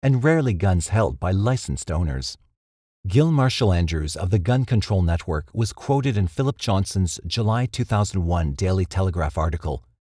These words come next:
stating that "almost all illegal guns start out legal,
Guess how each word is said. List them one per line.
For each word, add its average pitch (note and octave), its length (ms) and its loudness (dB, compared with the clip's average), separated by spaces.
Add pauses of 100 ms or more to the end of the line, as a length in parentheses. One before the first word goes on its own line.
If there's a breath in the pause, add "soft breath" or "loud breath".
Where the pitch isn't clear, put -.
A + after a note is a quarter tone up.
stating C3+ 600 2
that G2 320 2 (340)
"almost D3 500 2
all A2+ 340 2
illegal A#2 440 2
guns E2 400 0
start - 300 0
out B2+ 160 2
legal, E2 400 -2